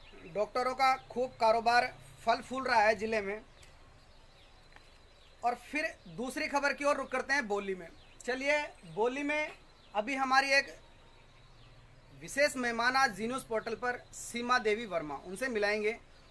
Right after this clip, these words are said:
और सबसे पहले तो वो समाज सेवक हैं और समाज सेवक के साथ अचानक एक समूह उन्होंने बनाया है और समूह बनाकर महिलाओं को एकत्रित करके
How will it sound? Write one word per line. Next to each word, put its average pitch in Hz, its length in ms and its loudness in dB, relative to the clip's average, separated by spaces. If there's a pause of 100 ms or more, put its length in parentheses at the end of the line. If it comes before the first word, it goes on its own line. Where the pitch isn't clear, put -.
(140)
और 240 300 4
सबसे 247 340 -2
पहले 269 240 0
तो 269 120 -2
वो 269 180 -2
समाज 226 360 0
सेवक 240 340 -2
हैं 214 180 -2 (280)
और 226 120 -2
समाज 233 360 2
सेवक 254 280 -2
के 269 80 -6
साथ 247 200 0 (180)
अचानक 247 640 -2 (840)
एक 226 160 0
समूह 226 360 0
उन्होंने 254 260 -2
बनाया 220 420 4
है 226 100 0 (300)
और 240 120 -2
समूह 254 360 -2
बनाकर 254 480 2
महिलाओं 240 560 2
को 254 200 0
एकत्रित 247 560 -4
करके 247 380 2